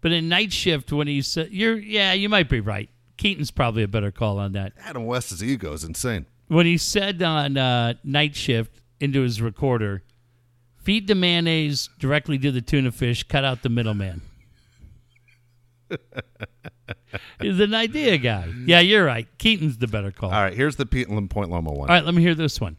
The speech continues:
Speaker 2: All right, he thinks it's, it's, it'll be a tough one for you. You ready?
Speaker 1: Mm-hmm.
Speaker 2: Maria Arcega Dunn
Speaker 1: Mm-hmm.
Speaker 2: or Alicia Summers?
Speaker 1: Oh, Alicia Summers.
Speaker 2: Dude, I'm
Speaker 1: She's a
Speaker 2: with
Speaker 1: former
Speaker 2: you.
Speaker 1: Raiderette.
Speaker 2: <sighs>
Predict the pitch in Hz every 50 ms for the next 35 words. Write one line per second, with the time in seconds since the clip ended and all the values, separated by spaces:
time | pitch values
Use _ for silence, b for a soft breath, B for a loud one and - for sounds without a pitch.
0 | - - 78 87 90 95 101 87 95 123 120 160 160 127 - 135 120 107 - -
1 | 110 101 104 95 - - 98 104 101 - - 117 98 - - 82 73 - - 73
2 | 69 67 64 69 76 78 87 95 107 127 123 - _ - 143 131 139 156 165 B
3 | B B B B B - 110 113 120 123 120 135 151 170 190 180 170 - 143 131
4 | 120 - - 131 127 120 131 113 92 98 113 98 90 87 98 95 - _ _ _
5 | 120 110 107 110 117 139 156 - 95 92 90 92 104 104 - - 107 - 98 82
6 | 73 69 67 - - - _ _ _ - 214 220 185 160 170 185 170 - - 156
7 | - - 196 190 190 165 120 117 117 123 - - 156 - - - 196 190 196 190
8 | 180 175 185 185 185 185 185 190 202 202 151 - - _ _ - - B B